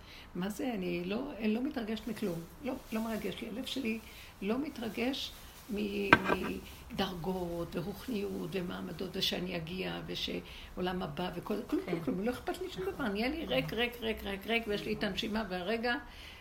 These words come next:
Speaker 1: ואני מרגישה שהאלוקים של פעם הוא השתנה לגמרי, לגמרי. זה בכלל לא המקום הזה, בכלל לא. זה, נשארתי עם הפגם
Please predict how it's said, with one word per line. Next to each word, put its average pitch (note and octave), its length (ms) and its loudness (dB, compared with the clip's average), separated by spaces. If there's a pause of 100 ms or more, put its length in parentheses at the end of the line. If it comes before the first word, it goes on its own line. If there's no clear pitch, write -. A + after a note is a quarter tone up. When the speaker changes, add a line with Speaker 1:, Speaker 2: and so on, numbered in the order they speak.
Speaker 1:
ואני G3+ 340 2
מרגישה G#3 300 2
שהאלוקים G#3+ 640 0
של F#3+ 240 -2
פעם A#3+ 180 0
הוא G#3 120 2
השתנה A3 380 0
לגמרי, D4 520 -2
לגמרי. F#3 340 -2
זה E3 80 -8
בכלל A#3+ 300 0
לא B3 100 2
המקום A3+ 340 -4
הזה, F#3+ 320 0 (120)
בכלל G3 380 -4
לא. F3 140 -2 (480)
זה, G3 180 2 (580)
נשארתי C#4+ 540 2
עם A#3 160 4
הפגם G#3+ 580 2